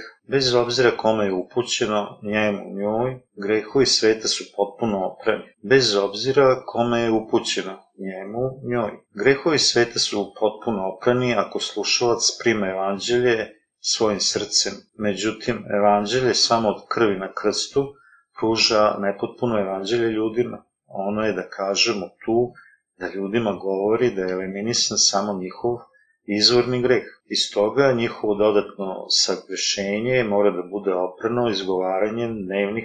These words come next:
pokajničkih molitvi. Međutim, ovi ljudi i dalje ostaju sa iskustvom greha. Da li je Isus odneo samo deo ukupnog greha, jer njegova moć nije bila dovoljna? Obzirom da Isus zna ljude tako dobro, on nije ostavio za sobom ni jednu vrstu greha.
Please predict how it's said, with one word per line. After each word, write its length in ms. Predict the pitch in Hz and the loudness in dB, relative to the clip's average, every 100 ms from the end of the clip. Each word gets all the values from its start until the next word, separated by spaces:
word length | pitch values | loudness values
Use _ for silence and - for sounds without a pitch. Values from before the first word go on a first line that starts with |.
| - | 0
pokajničkih 800 | 92 - - 104 110 - - - | 0 0 -4 -4 -4 -10 -10 -6
molitvi. 420 | 117 110 110 - - _ | -2 0 -2 -6 -18 _
Međutim, 680 | - 107 101 120 123 151 131 107 | -12 -6 2 2 2 -4 -4 0
ovi 220 | 113 117 | 2 4
ljudi 540 | 101 104 104 104 127 110 | 2 2 0 0 -2 0
i 80 | |
dalje 340 | 95 104 107 98 | 4 4 4 2
ostaju 640 | 95 - - 120 120 120 - | 0 -2 0 4 4 4 2
sa 200 | - 101 | 0 2
iskustvom 640 | - - 98 - 117 110 | 0 0 -4 -2 -2 2
greha. 400 | 113 107 - 92 - _ 98 | 4 4 0 -8 -8 _ -2
Da 200 | 117 147 | 2 2
li 100 | 147 | 2
je 120 | 127 | 2
Isus 320 | - 123 - | 0 -2 2
odneo 320 | 107 113 120 | 2 4 2
samo 380 | 110 - 104 98 | 2 2 2 2
deo 280 | 104 101 98 | 4 4 2
ukupnog 440 | - - 101 92 | -4 -12 -10 -6
greha, 600 | 98 104 107 - 131 127 123 | 0 2 2 4 6 6 2
jer 220 | 104 101 | 0 2
njegova 460 | 104 104 110 107 101 | 2 2 4 4 4
moć 360 | 104 95 110 | -2 -2 -4
nije 200 | 101 101 | -2 -4
bila 260 | 98 113 110 | 0 0 2
dovoljna? 540 | 113 113 113 101 - - | 4 4 2 -2 -12 -2
Obzirom 540 | 104 104 117 156 143 | -2 0 -2 0 2
da 320 | 104 104 98 98 | 4 6 6 2
Isus 420 | 117 - 101 - | 0 0 -2 -2
zna 300 | 110 113 95 | 0 0 0
ljude 500 | 95 98 95 104 123 - | -2 -4 -2 0 0 0
tako 300 | 95 - 98 | -6 -6 -4
dobro, 600 | 95 92 98 120 127 120 | -2 0 2 2 2 0
on 260 | 110 117 110 | 0 0 0
nije 260 | 113 98 | 0 0
ostavio 400 | 92 - - 113 | -2 -4 0 2
za 100 | 92 | 4
sobom 560 | 95 - 101 95 113 117 | 2 4 4 2 0 -2
ni 100 | 98 | 0
jednu 440 | 98 104 120 117 | 0 0 0 -2
vrstu 340 | 92 - - 110 | -2 -4 -4 -2
greha. 440 | 110 110 - 107 | 4 4 4 -4